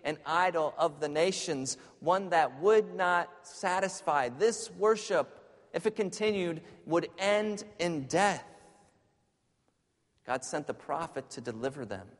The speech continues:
from this death. But again, what about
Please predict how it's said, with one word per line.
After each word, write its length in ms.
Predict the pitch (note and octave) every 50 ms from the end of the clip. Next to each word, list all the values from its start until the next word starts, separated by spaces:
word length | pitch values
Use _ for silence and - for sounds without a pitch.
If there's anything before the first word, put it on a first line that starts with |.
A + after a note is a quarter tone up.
| _ _ _ _ _ _ _
from 260 | - B2 A2+ G#2 G2+
this 320 | F#2+ G2+ G#2 G2 - - - - _ -
death. 260 | G#2 G#2+ F#2 - - - _ _ _ _ _ _ _ _ _ _ _ _ _ _ _ _ _ _ _ _ _ _ _ _ _ _ _ _ _ _ _ _
But 120 | - C#3 D3
again, 420 | C3+ C#3 E3+ F#3 E3+ D#3 C3+ C3
what 140 | C#3+ E3 F#3+
about 340 | F#3+ F3+ F3+ E3+ E3+ D#3